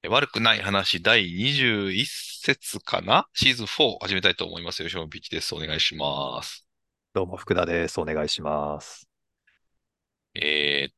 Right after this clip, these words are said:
Speaker 1: と、
Speaker 2: はい。
Speaker 1: ね、いろいろこの週末あったかと思います。うー、
Speaker 2: うん。
Speaker 1: が、
Speaker 2: うん。
Speaker 1: 僕、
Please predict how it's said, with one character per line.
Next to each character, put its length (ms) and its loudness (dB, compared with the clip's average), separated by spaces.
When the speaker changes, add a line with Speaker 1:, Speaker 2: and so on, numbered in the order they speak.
Speaker 1:
と、 640 -4
Speaker 2:
は 100 0
い。 160 -2
Speaker 1:
ね、 200 4
い 100 -4
ろ 100 4
い 60 4
ろ 260 -2
こ 100 -8
の 80 -4
週 200 0
末 160 -6
あ 60 2
っ 120 -2
た 80 -12
か 100 -10
と 120 -12
思 360 -12
い 40 -12
ま 140 -14
す。 160 -14
う 40 -18
ー、 200 -10
Speaker 2:
う 120 -4
ん。 20 -4
Speaker 1:
が、 240 2
Speaker 2:
う 180 -6
ん。 20 -20
Speaker 1:
僕、 340 -6